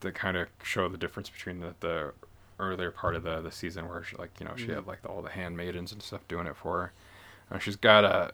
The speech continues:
Speaker 1: costume or outfit on a little bit closer to what we'll eventually see her wearing
Speaker 2: Mm-hmm.
Speaker 1: in A New Hope. She puts on the holster, <laughs> which is funny 'cause, like, how big it is compared to, like, her little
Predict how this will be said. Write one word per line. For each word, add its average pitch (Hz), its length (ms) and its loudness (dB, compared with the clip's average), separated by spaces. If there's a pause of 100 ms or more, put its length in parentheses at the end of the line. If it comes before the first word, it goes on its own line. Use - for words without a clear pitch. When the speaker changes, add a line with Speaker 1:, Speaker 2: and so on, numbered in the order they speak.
(120)
Speaker 1:
costume 110 800 6
or 87 300 -2 (160)
outfit 101 260 0
on 95 160 2
a 95 60 -2
little 95 180 -4
bit - 80 -6
closer 98 420 -2
to 87 300 0
what 90 240 -2
we'll 95 120 0
eventually 87 440 -4
see - 240 -6
her 92 180 -6
wearing 85 420 -2
Speaker 2:
Mm-hmm. - 920 -12
Speaker 1:
in 101 60 2
A 98 40 4
New 98 160 4
Hope. 98 380 2
She - 180 -2
puts - 260 -2
on 95 320 2
the 87 140 2
holster, - 440 -8
<laughs> 120 220 -2
which 113 160 0
is - 200 -8 (500)
funny 113 200 4
'cause, 90 280 -6 (140)
like, 98 340 -4
how 117 240 8
big 98 260 4
it 98 80 6
is 92 140 -2
compared 92 400 -2
to, 92 80 2
like, 90 200 -2
her 107 140 -2
little 92 260 -2